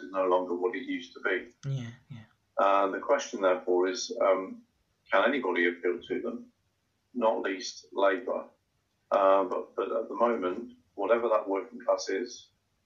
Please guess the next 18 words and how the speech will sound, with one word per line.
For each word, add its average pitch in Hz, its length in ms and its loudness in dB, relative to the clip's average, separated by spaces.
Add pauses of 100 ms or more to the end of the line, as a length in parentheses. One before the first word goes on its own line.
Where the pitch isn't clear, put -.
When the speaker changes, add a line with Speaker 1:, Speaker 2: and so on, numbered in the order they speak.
(160)
Speaker 1:
it's - 220 -6
not - 220 0
voting 90 340 -4
Labour, 90 320 2
that's - 320 0
clear. 95 380 -2 (280)
Speaker 2:
Mm. 143 80 2
Speaker 1:
And 95 100 0
that's 98 240 0
why 90 140 2
recent 90 560 -4 (580)
by-elections 92 640 2
have, 90 140 -4 (260)
have - 140 -10
gone 92 180 -4
against 98 340 -6
them. - 300 -8 (560)
And 95 480 0